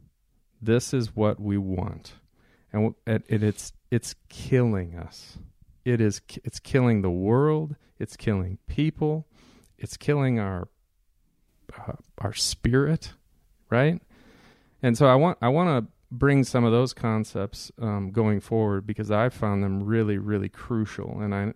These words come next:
think helpful. And I think they're sort of the water we're swimming in, but we don't know it, right? There's this, um,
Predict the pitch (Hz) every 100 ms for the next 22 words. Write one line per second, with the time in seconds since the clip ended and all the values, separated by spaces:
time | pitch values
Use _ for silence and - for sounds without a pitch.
0 | - 117 104 - 135 143 - 104 95 98
1 | 98 - 185 185 - _ _ _ - _
2 | _ _ _ _ _ _ _ _ _ _
3 | _ 127 120 156 151 120 113 113 135 131
4 | 123 113 - - 123 123 147 156 170 190
5 | 202 - - _ _ _ _ 113 95 110
6 | 107 123 - 110 110 90 - - - -
7 | - _ _ _ _ - 101 104 104 101
8 | 104 98 - - 127 98 90 90